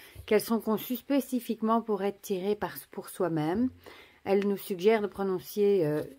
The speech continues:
une petite phrase. Bon, ça, vous n'êtes pas obligé, hein. Voilà. C'est vraiment la préparation et comment poser la question. Ensuite, on a les tirages. Ici, avec le tirage unique.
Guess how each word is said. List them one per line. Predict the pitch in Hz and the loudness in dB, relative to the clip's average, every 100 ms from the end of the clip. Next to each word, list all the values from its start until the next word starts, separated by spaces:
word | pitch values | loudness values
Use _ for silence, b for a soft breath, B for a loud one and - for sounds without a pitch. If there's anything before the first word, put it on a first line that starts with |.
| - | -16
une | 160 | -14
petite | 139 139 160 147 | -10 -10 -10 -14
phrase. | - 170 175 | -4 -2 -2
Bon, | 135 131 | -4 -6
ça, | 170 160 | -6 -6
vous | 170 | -6
n'êtes | 143 143 | -10 -8
pas | 139 196 | -2 -2
obligé, | 147 139 139 185 | -2 -4 -2 -4
hein. | 156 175 - _ _ - | -4 -8 -14 _ _ -16
Voilà. | - 127 - 226 226 B B B B B | -12 -6 0 0 -2 B B B B B
C'est | - | -6
vraiment | 165 175 185 | -2 0 2
la | 170 | 0
préparation | - 165 156 156 143 - 165 160 | -2 -4 -4 -6 -10 -6 -4 -2
et | 131 | -4
comment | 143 156 | -4 -4
poser | 151 175 147 156 | -4 -6 -4 -4
la | 135 | -4
question. | 143 147 - 262 277 - | -6 -12 -6 0 2 2
Ensuite, | 226 233 - 240 220 | 2 0 0 -6 -2
on | 185 | 0
a | 160 | 2
les | 147 | 0
tirages. | 143 190 226 254 262 | -4 -6 2 4 4
Ici, | 220 - 214 | 2 0 2
avec | 180 175 | 2 0
le | 175 | -4
tirage | - 180 170 143 | -4 -2 -2 0
unique. | 143 208 233 | 0 2 0